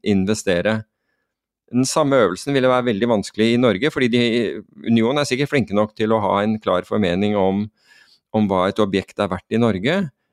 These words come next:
men når de som da eventuelt eier, eh, dette objektet, nekter å ta inn over seg at det har vært en nedgang i,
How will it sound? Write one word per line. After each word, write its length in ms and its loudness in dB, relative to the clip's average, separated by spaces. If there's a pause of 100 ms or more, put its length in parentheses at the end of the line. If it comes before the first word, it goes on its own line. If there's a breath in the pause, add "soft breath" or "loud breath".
(140)
men 460 2 (580)
når 380 2 (260)
de 320 2
som 160 0
da 220 2 (100)
eventuelt 640 -2
eier, 480 0
eh, 240 -2
dette 240 0
objektet, 540 0 (340 loud breath)
nekter 720 0
å 80 -2
ta 160 0
inn 80 0
over 180 0
seg 300 0
at 320 -4
det 240 -2
har 80 0
vært 240 -4
en 80 2
nedgang 480 0
i, 240 0